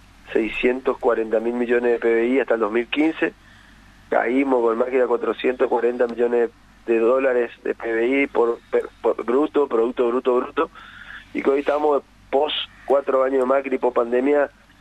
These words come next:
llegando a los mismos niveles económicos, pero el desafío que queda a la clase política de que ese, <coughs> de que esa estructura regresiva en la cual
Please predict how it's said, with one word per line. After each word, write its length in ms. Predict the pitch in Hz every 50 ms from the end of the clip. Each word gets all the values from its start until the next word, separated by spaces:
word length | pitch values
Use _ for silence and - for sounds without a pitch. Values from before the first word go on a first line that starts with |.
| - - - - - -
llegando 360 | 120 127 127 131 139 143 147 143
a 20 |
los 120 | 139 127
mismos 300 | 131 139 147 147 147 143
niveles 320 | 135 131 127 131 131 139 135
económicos, 420 | 127 135 131 139 151 160 156 156
pero 120 | 143 135 123
el 80 | 113
desafío 420 | 113 - 110 - - 147 151 139 131
que 120 | 127 113
queda 240 | - 127 127 127 123
a 20 | 120
la 80 | 117 -
clase 300 | 117 127 120 - - 120
política 560 | - 120 123 120 127 127 139 143 - 143 139
de 100 | 127 120
que 160 | 117 117 117
ese, 300 | 113 - 131 123 120 113 - - - - - - - - - - - - - - - - - - - - - - - - - - - - - -
<coughs> 500 | - - - - - - - - 403 - - - - -
de 140 | 135 147 -
que 120 | - 139
esa 100 | 131 147
estructura 680 | 143 - 131 127 123 - 139 143 147 147 143 131 117 -
regresiva 800 | - 120 123 135 135 131 123 123 120 - - 151 160 165 147 123
en 40 | 120
la 100 | 120 117
cual 400 | - - 135 135 135 135 135 120